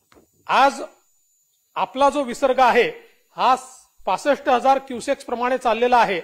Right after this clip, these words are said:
आणि पलीकडे अलमट्टी धरणाचा जो विसर्ग आहे तो पंच्याहत्तर हजार क्युसेक्स प्रमाणे चाललेला आहे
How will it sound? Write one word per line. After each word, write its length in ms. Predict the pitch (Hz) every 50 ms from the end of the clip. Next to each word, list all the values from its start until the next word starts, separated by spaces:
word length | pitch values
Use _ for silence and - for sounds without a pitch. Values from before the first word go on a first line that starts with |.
| - - _ _ _ _ _ _ _ _ _ -
आणि 180 | 170 214 254
पलीकडे 640 | 254 - - 214 226 254 - 302 285 247 190 151 - - - _ _ _ _ _ _ _ _
अलमट्टी 440 | 170 190 208 233 247 247 254 302 285
धरणाचा 480 | 214 226 240 240 247 254 247 - 262 254
जो 160 | 214 262 269
विसर्ग 360 | 226 214 - - 262 254 247
आहे 280 | 254 240 220 240 185 151 - - - _ _ _ _ _ -
तो 60 | 247
पंच्याहत्तर 680 | 247 - 220 214 208 - - 277 269 269 - 294 269
हजार 260 | 247 233 247 262 262
क्युसेक्स 440 | 262 - 254 233 208 - 269 247 -
प्रमाणे 320 | - 233 214 226 233 247
चाललेला 380 | 240 - 220 202 214 220 220 233
आहे 240 | 233 208 180 202